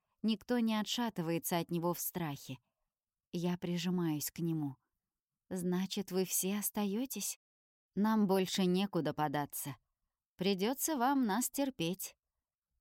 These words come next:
«Ох уж это тяжкое бремя», — смеюсь я в его грудь. «Хотелось бы мне, чтобы Олесио всё это увидел», — говорит мне Наама чуть позже, когда мы вместе сидим и наблюдаем за людьми.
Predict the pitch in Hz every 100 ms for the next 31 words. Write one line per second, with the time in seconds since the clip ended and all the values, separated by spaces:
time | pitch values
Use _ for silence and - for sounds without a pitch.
0 | - 254 226 233 - 247 220 214 214 226
1 | - 208 196 180 196 190 190 175 _ _
2 | _ - - 190 180 160 151 165 160 156
3 | 160 165 156 156 143 - _ _ _ _
4 | _ _ _ _ _ _ - 214 208 240
5 | 220 190 160 175 180 196 175 - 160 160
6 | 156 170 175 - 156 147 - 175 156 -
7 | 156 151 156 160 147 147 _ _ _ _
8 | - 175 165 165 160 - 165 160 156 160
9 | 156 - 160 - 185 196 170 185 - _
10 | - 196 190 190 185 170 202 202 190 -
11 | 185 160 208 202 196 180 170 185 196 196
12 | 185 190 165 165 147